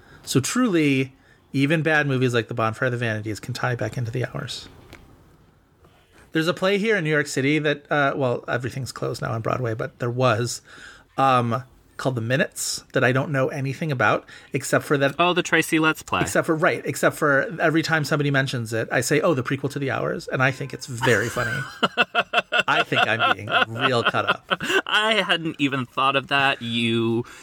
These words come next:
Speaker 2: demonic person.
Speaker 1: Thank you.
Speaker 2: That's a really good joke.
Speaker 1: <laughs> Uh, it's stupid. Okay, um,
Speaker 2: That's funny.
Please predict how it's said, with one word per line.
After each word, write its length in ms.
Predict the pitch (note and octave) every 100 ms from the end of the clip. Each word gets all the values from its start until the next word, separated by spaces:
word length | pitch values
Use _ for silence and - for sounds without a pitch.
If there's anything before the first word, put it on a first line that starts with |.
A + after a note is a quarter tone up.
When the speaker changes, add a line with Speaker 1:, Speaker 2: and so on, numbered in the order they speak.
| - - - - -
Speaker 2:
demonic 520 | C3 C#3 C#3 D#3 B2 -
person. 360 | E3 D3+ F#2
Speaker 1:
Thank 160 | F2+ A2
you. 1200 | - - - _ _ _ _ _ _ _ _ -
Speaker 2:
That's 260 | B2+ A#2+
a 40 | A2+
really 280 | G#2+ G2 F2+
good 120 | -
joke. 320 | - F3+ - - -
Speaker 1:
<laughs> 60 | - - - - - - - - - - _ _ _ _ - - -
Uh, 260 | G#3 G3 F#3
it's 120 | -
stupid. 420 | - - G#2+ B2 - - -
Okay, 320 | F3+ F#3 C#3 -
um, 340 | F3 F3+ F3
Speaker 2:
That's 220 | F3+ -
funny. 500 | - G#2+ F#2+ A2+ D#3+